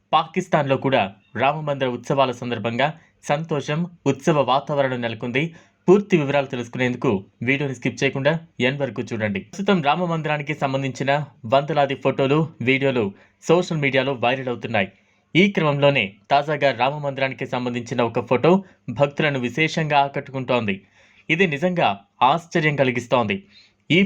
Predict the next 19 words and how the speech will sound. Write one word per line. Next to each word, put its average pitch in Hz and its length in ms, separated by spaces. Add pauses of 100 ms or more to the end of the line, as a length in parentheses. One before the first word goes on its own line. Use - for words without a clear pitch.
ఫోటోను 143 400
చూస్తే 135 260 (460)
అద్భుత 160 340 (120)
అనుభూతిని 143 520
ఇస్తోంది. 107 380 (500)
ఇప్పటివరకు 160 560 (340)
ఈ 147 160
రీల్ను 139 360 (380)
కోట్ల 175 380
మంది 147 300
వీక్షించగా 135 540 (680)
ఈ 151 120 (100)
వీడియో 143 300 (280)
సోషల్ 151 400
మీడియాలో 131 360 (240)
తెగ 139 200 (140)
వైరల్ 135 340
అవుతోంది. 120 380 (380)
మీకు 190 180